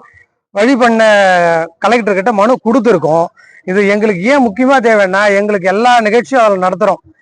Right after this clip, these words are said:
நிறைய பேர் வேண்டுதல் அங்க நிறைவேறி இருக்கு. கல்யாணம் ஆகாதவங்க க-, வேண்டிக்கிட்டு கல்யாணம் பண்ணி இருக்காங்க. குழந்தை இல்லாம குழந்தை பேர் பெற்று துலாபாரம் போட்டிருக்காங்க, நிச்சயதார்த்தம் பண்ணியிருக்காங்க, குழந்தை இல்லாம இருந்து வளகாப்பும் பண்ணியிருக்காங்க. இந்த நிகழ்வுலாம் தொடர்ந்து நடந்துட்டு இருக்கு.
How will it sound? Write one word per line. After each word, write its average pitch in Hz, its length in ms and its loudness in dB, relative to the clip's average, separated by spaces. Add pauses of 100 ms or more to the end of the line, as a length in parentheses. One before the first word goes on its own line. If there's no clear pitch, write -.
(120)
நிறைய 214 280 0
பேர் 233 180 2
வேண்டுதல் 226 360 0
அங்க 220 160 0
நிறைவேறி 226 400 2
இருக்கு. 156 300 -4 (480)
கல்யாணம் 226 420 2
ஆகாதவங்க 202 440 0
க-, 202 320 0
வேண்டிக்கிட்டு 214 480 0
கல்யாணம் 220 320 0
பண்ணி 208 180 -2
இருக்காங்க. 190 520 0 (440)
குழந்தை 254 380 0
இல்லாம 240 400 2
குழந்தை 233 300 2
பேர் 233 220 2
பெற்று 220 200 -4
துலாபாரம் 233 520 2
போட்டிருக்காங்க, 185 600 0 (300)
நிச்சயதார்த்தம் 233 600 0
பண்ணியிருக்காங்க, 196 640 0 (300)
குழந்தை 247 340 2
இல்லாம 240 200 2
இருந்து 233 200 -2
வளகாப்பும் 247 560 2
பண்ணியிருக்காங்க. 175 560 -2 (260)
இந்த 196 200 -4
நிகழ்வுலாம் 233 420 2
தொடர்ந்து 240 360 0
நடந்துட்டு 208 320 0
இருக்கு. 151 300 -6